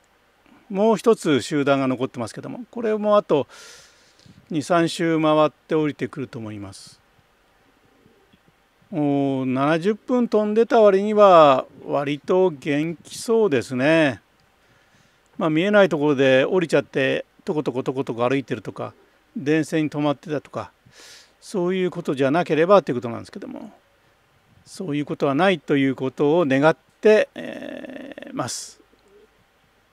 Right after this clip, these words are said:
随分暑さに対する耐久力つきましたね。二十七度は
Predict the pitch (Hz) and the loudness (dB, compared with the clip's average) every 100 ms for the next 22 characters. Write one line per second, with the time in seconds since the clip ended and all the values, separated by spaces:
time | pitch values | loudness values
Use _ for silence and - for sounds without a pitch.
0 | _ _ _ 151 131 226 233 226 208 180 | _ _ _ -8 -6 -4 -2 -2 0 -2
1 | - - - 196 170 147 160 156 - 160 | -4 -14 -2 -2 0 -2 0 0 -2 -4
2 | 160 147 139 131 - 139 131 165 147 135 | -2 0 0 -2 -6 -8 -4 -4 -4 -4
3 | - - 196 185 156 143 147 - _ _ | -10 -10 -6 -4 -2 0 0 -4 _ _
4 | _ _ _ _ - - - - 165 151 | _ _ _ _ -20 -20 -20 -14 -8 -6
5 | 151 147 151 160 156 156 160 | -2 0 2 2 4 6 6